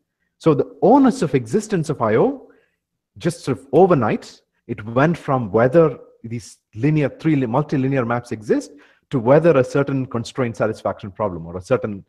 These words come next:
uh, local P R G is, uh, is actually secure. Or actually, can you construct a secure instantiation of a certain local P R G? That's amazing. For a week, you know, uh, we were in this sort of limbo, uh,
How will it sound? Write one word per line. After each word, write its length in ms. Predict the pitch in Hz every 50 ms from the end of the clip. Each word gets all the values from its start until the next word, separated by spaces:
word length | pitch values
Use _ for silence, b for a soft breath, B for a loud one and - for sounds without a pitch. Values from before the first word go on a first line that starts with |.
| _ _ _ _ _ _ -
uh, 160 | 92 90 85 95
local 360 | 104 120 135 131 - 123 101
P 160 | - - 107
R 80 | 95 92
G 320 | 92 95 131 139 117 101 87 -
is, 240 | 92 95 90 85 90
uh, 140 | 87 85 82
is 160 | 85 87 92
actually 320 | 90 87 - - 87 82
secure. 360 | - - 85 _ - 85 78 _ _ _ _ _ _ _ _ _ _ _ -
Or 60 | 87
actually, 220 | 90 90 - - 78
can 140 | - - 92
you 80 | 87
construct 440 | - 95 92 - - 98 92 - -
a 40 | 92
secure 340 | - - 92 - 90 85 82
instantiation 560 | 82 - - 82 82 - - 87 80 - -
of 80 | 78
a 60 | 82 87
certain 280 | - 90 80 80 80
local 220 | 82 82 _ 82 78
P 140 | _ -
R 80 | 73 76
G? 100 | _ _ _ _ _ _ _ _ _ _ _ _ _ _ _ _ _ _ _ _ -
That's 240 | 156 214 - - - _ _ -
amazing. 520 | 123 131 127 113 101 98 82 85 80 82 85
For 140 | - 113
a 40 | 110
week, 480 | 98 92 117 180 196 165 - - - - b b b b b b b b -
you 120 | 117 110
know, 240 | 104 101 101 101 87
uh, 400 | 87 98 95 92 92 92 80 - - _ -
we 120 | 107 127
were 200 | 117 110 117 101
in 100 | 104 101
this 180 | 95 98 95 -
sort 120 | - 87
of 200 | 90 - - -
limbo, 560 | 104 107 117 120 101 92 92 90 87 90 - b b b b b -
uh, 220 | 95 92 90 87